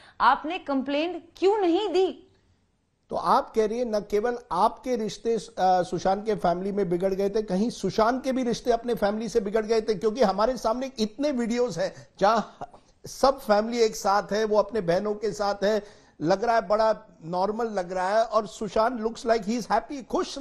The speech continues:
Speaker 2: नजर आ रहा है अपने परिवार के साथ। आज आप मुझे कह रही हैं कि वो रिलेशनशिप उतनी, अ, नॉर्मल नहीं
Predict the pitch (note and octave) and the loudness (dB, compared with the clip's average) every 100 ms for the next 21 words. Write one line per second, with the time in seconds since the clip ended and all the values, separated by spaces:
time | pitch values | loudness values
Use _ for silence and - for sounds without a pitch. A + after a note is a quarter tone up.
0 | D#4 A3 G#3+ A3 G#3 G#3 G#3 G3 G#3+ G#3 | -8 -4 0 4 4 4 0 0 -6 -4
1 | F#3 F#3 F3+ E3 D#3+ D#3 C3 - _ _ | -2 0 0 0 -8 -8 -8 -12 _ _
2 | F3 B3 A#3 A#3 A#3 G3+ A3+ G#3+ G#3+ A3 | 0 2 2 0 -2 -6 -4 -4 -6 -4
3 | A#3 C4 - _ _ B3+ G#3+ A#3 B3 G#3+ | -6 -6 -10 _ _ -10 2 4 4 4
4 | G3 G#3+ A#3 A#3+ G#3+ A#3+ A#3+ - _ G#3 | 0 2 0 -6 -6 -6 -6 -18 _ -6
5 | G3+ A3+ A#3+ A#3+ A3 _ _ _ _ - | -4 -2 0 0 -4 _ _ _ _ 0
6 | E3+ E3+ E3+ - F3 F3+ F3 G3 A3+ A3+ | 4 4 0 -12 -6 2 4 4 2 2
7 | A3 | 2